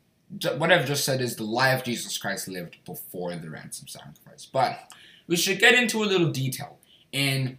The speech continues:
why the ransom sacrifice was necessary for it to, why Jesus Christ had to come down to this world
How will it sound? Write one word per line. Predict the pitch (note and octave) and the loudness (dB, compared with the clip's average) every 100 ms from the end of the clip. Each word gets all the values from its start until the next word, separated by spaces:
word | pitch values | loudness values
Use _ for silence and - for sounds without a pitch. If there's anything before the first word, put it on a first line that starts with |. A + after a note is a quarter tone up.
| - | -12
why | F2 G2+ C3+ D3+ D#3 | -6 2 6 6 6
the | C#3 | 4
ransom | C3 A#2 A#2 A#2 | 2 2 0 -6
sacrifice | - G2+ F#2 - - F2+ F2 - | -4 -4 -6 -8 -6 -6 -6 -8
was | F2+ F2+ | -10 -8
necessary | G2 G2 G#2 - - D2+ D2+ | -6 -4 -4 -6 -8 -10 -10
for | - F#2+ F2+ A2 | -14 -14 -10 -8
it | A2+ - | -8 -6
to, | - G#2 F#2+ E2+ _ - - | -4 -4 -6 -10 _ -20 -14
why | G#2+ A2 C3+ C#3+ | -6 0 2 2
Jesus | C#3+ C3+ B2+ | 0 -4 -4
Christ | B2 A#2 | -2 -2
had | A2+ - | -4 -8
to | |
come | - - A2+ A2+ | -14 -8 -4 -2
down | F#2+ F#2 F#2 | -2 -6 -8
to | E2+ | -12
this | F2 - F#2 | -12 -12 -10
world | E2 D#2+ | -10 -12